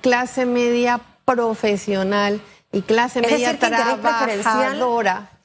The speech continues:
Speaker 2: para hacer
Speaker 1: Ese
Speaker 2: ahí una
Speaker 1: interés
Speaker 2: pausa.
Speaker 1: preferencial quiere
Speaker 2: Ajá, ¿por,
Speaker 1: decir
Speaker 2: por qué, por qué a ese grupo? Eh,
Speaker 1: Ajá.
Speaker 2: una vivienda, por ejemplo, usted ve los letreros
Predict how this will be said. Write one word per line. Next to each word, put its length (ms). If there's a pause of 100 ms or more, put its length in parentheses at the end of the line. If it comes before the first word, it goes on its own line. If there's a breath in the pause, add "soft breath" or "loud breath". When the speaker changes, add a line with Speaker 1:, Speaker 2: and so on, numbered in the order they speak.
Speaker 2:
para 160
hacer 160
Speaker 1:
Ese 80
Speaker 2:
ahí 80
una 80
Speaker 1:
interés 400
Speaker 2:
pausa. 100
Speaker 1:
preferencial 1120
quiere 240
Speaker 2:
Ajá, 80 (180)
¿por, 140
Speaker 1:
decir 180 (180)
Speaker 2:
por 220
qué, 280
por 180
qué 140
a 120
ese 280
grupo? 480 (320 loud breath)
Eh, 100
Speaker 1:
Ajá. 180
Speaker 2:
una 200
vivienda, 500
por 120
ejemplo, 580
usted 260
ve 80
los 160
letreros 600